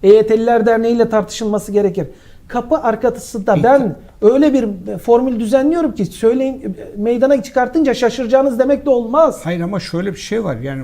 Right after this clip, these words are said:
Speaker 2: orada şu anda zaten tartışıyorlar. Olgunlaştırmak istiyorlar.
Speaker 1: Hadi Bey, çok
Speaker 2: Yani
Speaker 1: haklısınız.
Speaker 2: bu olgunlaştırma sürecini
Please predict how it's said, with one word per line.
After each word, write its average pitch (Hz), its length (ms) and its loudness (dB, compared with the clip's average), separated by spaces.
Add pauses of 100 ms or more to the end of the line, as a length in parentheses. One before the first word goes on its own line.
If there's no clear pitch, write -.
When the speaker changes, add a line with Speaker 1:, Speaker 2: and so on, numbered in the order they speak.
(120)
Speaker 2:
orada 160 280 -4
şu 180 160 -8
anda 175 200 -6
zaten 175 340 -6
tartışıyorlar. 165 720 -6 (100)
Olgunlaştırmak 156 960 0
istiyorlar. - 480 -10 (1200)
Speaker 1:
Hadi 196 200 -2
Bey, 175 80 2
çok 147 80 2
Speaker 2:
Yani 175 140 2
Speaker 1:
haklısınız. - 480 -4
Speaker 2:
bu 185 260 4
olgunlaştırma 196 880 2
sürecini 185 840 -2